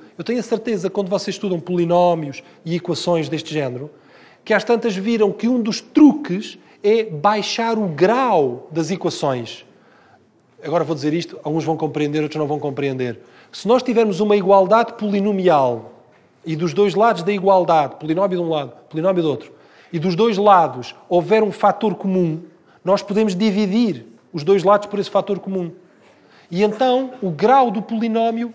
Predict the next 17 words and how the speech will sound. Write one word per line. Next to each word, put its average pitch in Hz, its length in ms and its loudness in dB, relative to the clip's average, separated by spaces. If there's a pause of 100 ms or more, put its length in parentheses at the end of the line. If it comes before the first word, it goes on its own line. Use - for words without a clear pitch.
baixa. 190 560 0 (340)
Um 170 80 -6
polinómio 185 520 0
que 180 80 -4
era, 185 100 0
por 175 80 -6
exemplo, 160 320 -8
de - 60 -18
sétimo 185 360 -6
grau, 214 440 -4 (260)
pode 196 200 2
baixar 214 420 -2
para 220 400 -6
sexto - 420 -4
grau, 170 260 0
digamos 151 320 -6
assim. 139 300 -14